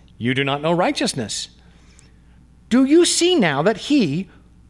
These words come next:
who rejects the declaration of the heavenly oracles despises God in you?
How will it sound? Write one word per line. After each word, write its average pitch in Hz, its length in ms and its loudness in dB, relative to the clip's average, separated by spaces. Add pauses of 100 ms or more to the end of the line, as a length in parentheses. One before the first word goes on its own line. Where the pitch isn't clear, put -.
who 220 140 0
rejects 233 480 -2
the 208 100 -2
declaration 220 600 -2
of 156 40 -2
the 156 60 0
heavenly 247 460 -2
oracles 139 640 0 (260)
despises 208 800 0
God 185 280 0
in 190 460 0
you? 233 380 0